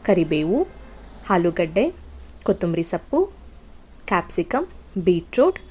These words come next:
ಬೀನ್ಸ್, ಕ್ಯಾರೆಟ್, ತುರಿದಿಟ್ಕೊಂಡಿರುವಂಥ ಕಾಯಿನೂ ತಗೋಬೇಕಾಗತ್ತೆ. ಸಣ್ಣದಾಗಿ ಕಟ್ ಮಾಡ್ಕೊಂತ ಮೆಣಸಿನ್ಕಾಯಿ. ವರ್ಣಸಿರಿ ಕೆಂಪಕ್ಕಿಯಿಂದ ರೈಸ್ ಬಾತ್ ಮಾಡೋದು ಹೇಗೆ ಅಂತ ನೋಡೋಣ. ಈಗ ಒಂದು ಕುಕ್ಕರ್ಗೆ ಸ್ವಲ್ಪ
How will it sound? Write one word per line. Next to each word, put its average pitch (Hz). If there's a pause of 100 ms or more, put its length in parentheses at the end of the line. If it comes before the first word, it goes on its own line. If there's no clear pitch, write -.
(240)
ಬೀನ್ಸ್, 185 (340)
ಕ್ಯಾರೆಟ್, 196 (280)
ತುರಿದಿಟ್ಕೊಂಡಿರುವಂಥ 185
ಕಾಯಿನೂ 170
ತಗೋಬೇಕಾಗತ್ತೆ. 151
ಸಣ್ಣದಾಗಿ 247
ಕಟ್ -
ಮಾಡ್ಕೊಂತ 165 (100)
ಮೆಣಸಿನ್ಕಾಯಿ. 156
ವರ್ಣಸಿರಿ 240
ಕೆಂಪಕ್ಕಿಯಿಂದ 185
ರೈಸ್ 170
ಬಾತ್ 170
ಮಾಡೋದು 165
ಹೇಗೆ 160
ಅಂತ 170
ನೋಡೋಣ. 151 (120)
ಈಗ - (500)
ಒಂದು 185
ಕುಕ್ಕರ್ಗೆ 165
ಸ್ವಲ್ಪ -